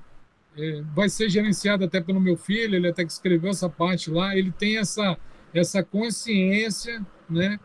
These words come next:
de também preparar novas pessoas pra cultura, né? Pra não dizer que a cultura é aquele patinho feio de que aquele cara que não quer estudar, ele vai pra cultura, né?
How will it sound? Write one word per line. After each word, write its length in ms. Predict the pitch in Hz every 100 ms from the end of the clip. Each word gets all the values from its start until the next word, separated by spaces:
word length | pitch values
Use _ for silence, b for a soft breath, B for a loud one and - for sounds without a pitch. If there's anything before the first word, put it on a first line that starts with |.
| B B B -
de 320 | 143 131 202 226
também 480 | 240 202 185 220
preparar 640 | 185 240 214 240 220 220 254
novas 400 | 247 226 226 -
pessoas 760 | 220 175 208 202 190 170 - - - -
pra 160 | 185 202
cultura, 880 | 208 180 - - 202 208 190 151 117 _ _ -
né? 320 | 185 190 170 147 151 165 151
Pra 160 | 196 208
não 140 | 214
dizer 400 | 170 185 185 220
que 80 | 240
a 80 | 220
cultura 480 | 226 - 208 226
é 20 | 226
aquele 240 | - 226
patinho 420 | 208 214 - 220
feio 320 | - 208 214
de 120 | 175 180
que 320 | 208 208 170 b b b
aquele 340 | 175 - 220 208
cara 280 | 226 214 190
que 120 | 214
não 120 | 202
quer 160 | 208 202
estudar, 460 | - 196 180 196
ele 80 | 220
vai 100 | 208
pra 120 | 185 214
cultura, 640 | 226 - 190 202 170 156
né? 260 | 170 196